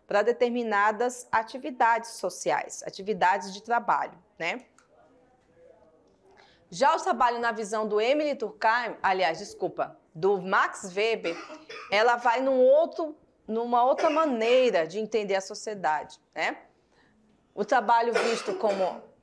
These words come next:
é, uma questão de ética, então ele já começa a dizer que o trabalho era bom nessa sociedade atual, nessa sociedade moderna,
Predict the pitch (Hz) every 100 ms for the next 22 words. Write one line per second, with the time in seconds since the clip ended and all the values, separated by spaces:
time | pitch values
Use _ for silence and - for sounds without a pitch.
0 | _ _ _ _ - 180 180 180 175 175
1 | 170 165 160 - _ - 196 214 214 226
2 | 220 214 202 240 214 202 - - - 349
3 | 302 - 214 208 208 208 214 214 226 233
4 | 233 226 208 196 - - 240 202 190 196
5 | 180 160 - 196 202 226 180 185 202 233
6 | 277 269 - 170 190 - 175 185 165 170
7 | 160 - 170 156 165 202 185 160 170 -
8 | 170 160 156 160 156 160 151 156 190 233
9 | 262